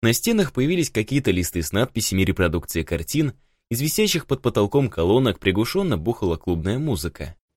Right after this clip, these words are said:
По обе стороны располагались двери в комнаты или палаты. Неизвестно, как их тут называют. Их было немного, не больше десяти. Насколько успел заметить Фомин,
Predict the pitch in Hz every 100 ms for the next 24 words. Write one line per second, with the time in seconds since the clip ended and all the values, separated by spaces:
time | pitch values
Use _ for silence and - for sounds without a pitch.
0 | _ _ - 101 101 101 - 185 175 139
1 | 120 - - 110 113 113 131 196 170 95
2 | 92 131 113 - 98 95 85 87 87 127
3 | 170 139 82 78 85 _ _ _ - 147
4 | 190 214 - 85 92 90 85 92 95 101
5 | 147 147 82 76 - _ _ _ 147 143
6 | 160 156 170 196 208 117 78 71 - _
7 | 117 131 143 131 120 117 156 165 - 92
8 | 69 - _ _ _ - 107 - 196 156
9 | 131 175 165 113 98 90 87 87 87 139
10 | 131